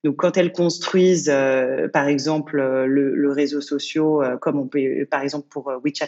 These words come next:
pour Tencent, elles construisent aussi leur paiement mobile, elles construisent leur plateforme de vidéo, comme WeChat Channels, elles construisent tout leur écosystème pour que vous puissiez, en fait, euh, passer, euh, de la découverte, euh, au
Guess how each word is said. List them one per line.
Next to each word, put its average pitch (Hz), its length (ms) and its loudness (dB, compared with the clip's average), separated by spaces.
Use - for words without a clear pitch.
pour - 100 -20
Tencent, 190 540 0
elles 156 160 4
construisent 160 460 0
aussi 147 540 0
leur 143 200 0
paiement 139 260 0
mobile, 160 540 0
elles 151 180 -2
construisent 151 720 -2
leur 170 200 2
plateforme 156 340 0
de 139 80 -2
vidéo, 139 580 2
comme 147 240 -2
WeChat 131 300 -8
Channels, 185 560 -2
elles 151 220 4
construisent 156 680 0
tout 277 160 8
leur 208 160 6
écosystème 190 880 0
pour - 180 -4
que 196 460 4
vous 147 260 -6
puissiez, 165 800 0
en 131 120 -6
fait, 156 300 -6
euh, 131 200 -6
passer, 160 500 2
euh, 131 380 2
de 143 160 2
la 156 320 4
découverte, 190 840 4
euh, 147 220 2
au 156 120 6